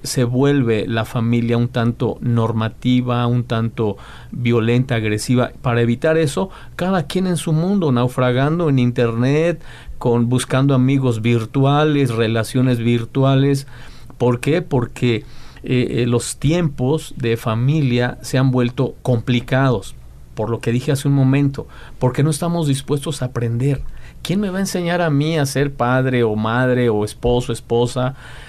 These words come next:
¿Quién me va a enseñar a mí a tratar a la, a la, a, a, a mi familia? Y yo le digo siempre a los papás cuando doy el curso de padres entrenadores,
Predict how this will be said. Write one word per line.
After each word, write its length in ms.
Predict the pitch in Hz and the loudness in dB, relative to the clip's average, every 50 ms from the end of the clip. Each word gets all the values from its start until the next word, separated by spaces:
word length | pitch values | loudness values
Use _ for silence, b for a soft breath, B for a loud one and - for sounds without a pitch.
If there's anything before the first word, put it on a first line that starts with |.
| B B - - | B B -10 -4
¿Quién 140 | - 208 | 0 0
me 80 | 190 190 | 2 2
va 80 | 180 180 | 2 2
a 40 | |
enseñar 240 | 170 - 160 160 165 156 | 0 0 0 0 2 2
a 40 | |
mí 120 | 156 151 147 | 2 2 2
a 80 | 151 | 2
tratar 560 | 147 143 - 123 120 - 139 143 156 180 175 156 | 2 2 0 0 0 0 0 2 2 2 2 2
a 80 | 135 | 2
la, 120 | 120 113 - | 2 2 0
a 100 | - 120 | 0 0
la, 140 | 117 117 | -2 -2
a, 340 | - - 123 117 - 127 113 107 | 0 -2 -2 -2 -2 -2 -2 -2
a, 40 | 120 - | -2 -2
a 100 | - 120 | -2 0
mi 180 | 117 110 110 107 | 0 0 0 -2
familia? 580 | - 131 117 120 123 135 135 123 113 95 - - B B B B B B B B B B | -2 0 0 2 2 2 2 2 2 0 -4 -6 B B B B B B B B B B
Y 100 | - 110 | -8 -2
yo 140 | 110 120 147 | 0 2 2
le 120 | 170 165 151 | 2 4 4
digo 240 | 139 143 156 156 143 | 4 4 4 2 2
siempre 300 | 139 143 139 139 151 143 | 2 2 0 2 2 2
a 20 | 131 | 2
los 140 | 127 - | 2 0
papás 380 | - 127 - - 143 160 151 - | -2 -6 -6 -2 -2 -2 -2 -2
cuando 280 | - - 117 113 110 110 | -2 -2 0 0 2 2
doy 160 | 117 123 131 | 2 2 2
el 120 | 135 127 131 | 0 0 -2
curso 340 | - 127 127 127 - 143 | 0 -2 -2 -2 0 0
de 100 | 135 135 | 0 0
padres 400 | 131 - 123 120 117 127 135 - | 0 0 0 0 2 0 0 0
entrenadores, 760 | 123 117 113 117 110 110 113 110 110 117 127 131 123 110 - | 0 0 0 0 0 0 0 0 2 2 2 2 2 0 -2